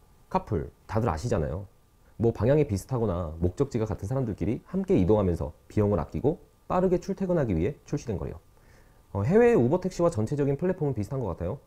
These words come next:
카카오티 카풀 서비스를 시작하면 얻게 되는 효과가 있어요. 음, 출퇴근할 때 승차 부족 상태를 해소할 수 있고 사람들의 운임비를 장기적으로 감소시킬 수 있어요. 다만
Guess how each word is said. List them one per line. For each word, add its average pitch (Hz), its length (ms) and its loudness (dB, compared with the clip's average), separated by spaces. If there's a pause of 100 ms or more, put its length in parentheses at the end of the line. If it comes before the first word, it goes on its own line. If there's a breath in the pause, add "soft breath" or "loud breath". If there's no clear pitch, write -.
(560)
카카오티 185 500 -2
카풀 185 260 -8
서비스를 123 460 -2 (140)
시작하면 135 400 -2
얻게 104 200 2
되는 127 180 2
효과가 110 260 0
있어요. 82 300 -4 (440)
음, 87 600 2 (500 soft breath)
출퇴근할 220 480 6
때 165 120 4
승차 208 260 2
부족 165 180 2
상태를 131 240 2
해소할 135 220 2
수 - 80 -2
있고 95 340 2 (400)
사람들의 165 600 4
운임비를 123 400 6
장기적으로 92 480 2
감소시킬 92 420 -4
수 - 80 -6
있어요. 67 300 -6 (500)
다만 76 380 0